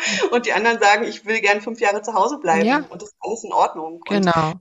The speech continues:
Speaker 1: aber diese Option zu kennen,
Speaker 2: Mhm.
Speaker 1: das finde ich halt total wichtig. Und
Speaker 2: Absolut.
Speaker 1: genau, mit,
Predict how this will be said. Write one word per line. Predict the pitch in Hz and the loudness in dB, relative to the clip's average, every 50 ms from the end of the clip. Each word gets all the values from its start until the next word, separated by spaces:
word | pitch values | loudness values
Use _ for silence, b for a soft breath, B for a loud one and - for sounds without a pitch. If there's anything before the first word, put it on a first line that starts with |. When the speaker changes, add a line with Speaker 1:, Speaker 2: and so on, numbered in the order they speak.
| _ - | _ 0
Speaker 1:
aber | 196 196 196 190 - | 2 2 2 2 0
diese | 247 262 240 - | -2 0 2 2
Option | - - - - - 233 262 349 392 403 | 0 0 -6 -6 0 2 4 4 4 2
zu | 370 - 165 170 | 2 -2 -6 -10
kennen, | - - 175 - - 165 160 156 156 156 156 170 | -12 -10 -10 -6 -2 0 0 0 0 -2 -2 -4
Speaker 2:
Mhm. | 180 202 - _ _ - | -6 -10 -14 _ _ -4
Speaker 1:
das | 196 196 196 - | -4 -4 -4 -4
finde | - 233 233 233 | -4 -2 -2 -2
ich | 233 233 226 | -4 -2 -2
halt | 208 190 196 202 202 - - - - _ _ _ _ | 0 0 0 0 -2 -4 -10 -10 -12 _ _ _ _
total | - 202 190 - - 165 165 165 156 151 | -16 -14 -12 -4 0 0 0 0 -2 -6
wichtig. | 160 165 - - - - 170 - | -10 -10 -10 -12 -12 -12 -12 -10
Und | - 170 175 165 - - | -8 -8 -8 -8 -8 -8
Speaker 2:
Absolut. | 165 156 - - - | -8 -8 -8 -6 -4
Speaker 1:
genau, | 175 170 160 160 165 | 0 0 2 0 0
mit, | 175 175 | -2 -6